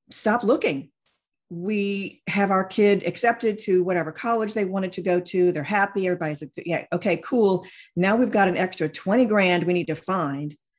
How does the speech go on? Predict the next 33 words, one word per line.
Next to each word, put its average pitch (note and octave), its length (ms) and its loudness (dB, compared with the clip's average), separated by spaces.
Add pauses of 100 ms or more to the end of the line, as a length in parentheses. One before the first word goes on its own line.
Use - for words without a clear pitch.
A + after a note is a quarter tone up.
(120)
Well, F#3+ 200 4
I D#3 120 0
guess F3 220 0
it's F#3 80 -10
gonna E3+ 160 -2
have E3 200 0
to - 80 -8
be D#3+ 140 -2
loans D#3 420 0
because, D#3 560 -4
well, D3+ 380 -4
you E3 120 -2
know, C#3+ 260 -4
the D#3+ 80 -10
college F3+ 360 0
only D#3 220 0
offered D3+ 380 -4
X - 340 -8
number D3 300 -2
and C#3+ 280 -4
we D3+ 80 -2
need, D3 340 -4 (280)
you C#3 140 -6
know, D3 200 -8 (120)
a C#3+ 100 -4
larger C#3+ 420 -6
number." D3+ 380 -6 (420)
But F3 140 0
that's E3 240 2
not D#3+ 160 0
true. - 260 -14 (720)
The F3 120 2
money F3+ 440 4